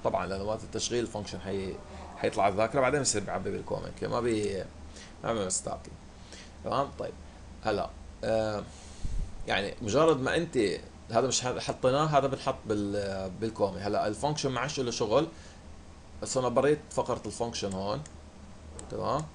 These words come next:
آه، يعني هاي فقرة الفانكشن، صرنا بريها. هلا ال-، ال-، البوكس وان هذا underscore بوكس وان ما عادش له لازمة،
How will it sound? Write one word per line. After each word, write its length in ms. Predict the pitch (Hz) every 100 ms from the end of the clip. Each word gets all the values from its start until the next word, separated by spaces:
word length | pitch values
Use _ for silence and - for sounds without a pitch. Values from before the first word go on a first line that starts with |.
| - - - - - - - -
آه، 220 | 95 92
يعني 200 | 92 92
هاي 140 | 104 101
فقرة 240 | 98 104 110
الفانكشن، 380 | 101 104 117
صرنا 200 | 113 117
بريها. 420 | 113 110 107 110 113
هلا 120 | 113
ال-، 140 | 110 - 87
ال-، 420 | - - 87 -
البوكس 440 | 110 123 - -
وان 200 | 131 139
هذا 380 | 131 139 - 107
underscore 240 | 110 - 120 117 113 113
بوكس 240 | 117 107 120
وان 100 | 110
ما 100 | 107
عادش 200 | 135 143
له 60 |
لازمة، 320 | 110 92 85